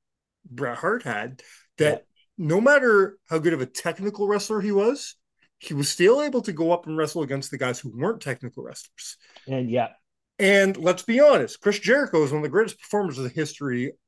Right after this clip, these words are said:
Speaker 1: of, uh, of pro wrestling. Technical wrestler, he is not.
Speaker 2: No, that's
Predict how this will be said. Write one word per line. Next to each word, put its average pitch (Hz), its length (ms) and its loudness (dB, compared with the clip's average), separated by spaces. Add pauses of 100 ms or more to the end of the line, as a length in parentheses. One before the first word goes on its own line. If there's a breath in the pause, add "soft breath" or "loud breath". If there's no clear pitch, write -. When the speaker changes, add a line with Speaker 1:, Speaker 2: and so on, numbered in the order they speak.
(500)
Speaker 1:
of, 139 480 -4
uh, 143 200 -6
of 143 200 -8
pro 139 160 0
wrestling. 131 580 0 (580)
Technical 151 420 -2
wrestler, 156 400 0
he 113 200 -14
is 107 160 -12
not. 185 420 -10 (1160)
Speaker 2:
No, 277 120 -2
that's 269 120 -6